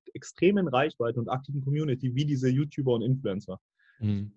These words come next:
Speaker 1: Das finde ich, fand ich halt so in-, interessant. Und dann bin ich von dem auch nochmal zu Fußball gekommen, und zwar zu Ronaldo, weil ich da letztens nochmal auch auf YouTube ein Video gesehen hatte und ich mich da sowieso mit beschäftige. Und zwar ist der für über hundert Millionen, haben bestimmt einige mit-, mitbekommen, von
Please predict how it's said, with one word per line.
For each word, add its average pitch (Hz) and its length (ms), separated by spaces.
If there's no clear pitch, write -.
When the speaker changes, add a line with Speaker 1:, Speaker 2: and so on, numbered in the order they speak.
Speaker 1:
Das 160 200
finde 165 120
ich, - 180
fand 156 140
ich 143 80
halt 135 120
so 135 80
in-, 135 320
interessant. 143 500
Und 139 80
dann 127 80
bin 147 100
ich 147 100
von 127 140
dem 139 220
auch 135 100
nochmal 135 500
zu 123 420
Fußball 135 340
gekommen, 127 340
und 127 140
zwar 131 180
zu 135 80
Ronaldo, 120 380
weil 107 120
ich 110 100
da 110 100
letztens 120 400
nochmal 110 360
auch 120 200
auf - 100
YouTube 135 340
ein 120 200
Video 143 200
gesehen 131 320
hatte 190 280
und 131 260
ich 127 200
mich 127 160
da 120 100
sowieso 117 260
mit 131 160
beschäftige. 120 440
Und 113 60
zwar 135 120
ist 139 120
der 120 200
für 120 340
über 139 180
hundert 127 220
Millionen, 143 240
haben 110 80
bestimmt 120 240
einige 127 240
mit-, 143 220
mitbekommen, 135 680
von 127 320